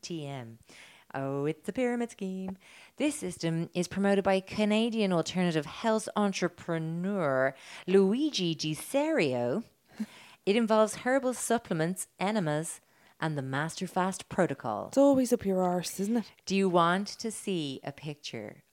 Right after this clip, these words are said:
Speaker 1: of health entrepreneur Luigi Di Serio?
Speaker 2: Is it her in a wig?
Speaker 1: We have to, no, we have to put this on the, uh, Creep Dive Instagram.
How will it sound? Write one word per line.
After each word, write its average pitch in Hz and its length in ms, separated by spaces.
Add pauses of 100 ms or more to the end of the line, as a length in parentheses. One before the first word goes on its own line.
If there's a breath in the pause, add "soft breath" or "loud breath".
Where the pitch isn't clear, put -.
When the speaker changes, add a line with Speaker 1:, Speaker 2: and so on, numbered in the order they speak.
(160)
Speaker 1:
of 127 560 (240)
health 147 360
entrepreneur 139 920
Luigi 131 500
Di 131 160
Serio? 120 600 (160)
Speaker 2:
Is 180 240
it 165 100
her 180 340
in 165 140
a 165 80
wig? 175 500
Speaker 1:
We 156 180
have 175 320
to, 185 220
no, 156 140 (380 soft breath)
we 170 80
have 147 220
to 170 60
put 147 200
this 131 200
on 131 180
the, 123 260
uh, 110 180 (120)
Creep 131 220
Dive 110 220
Instagram. 110 540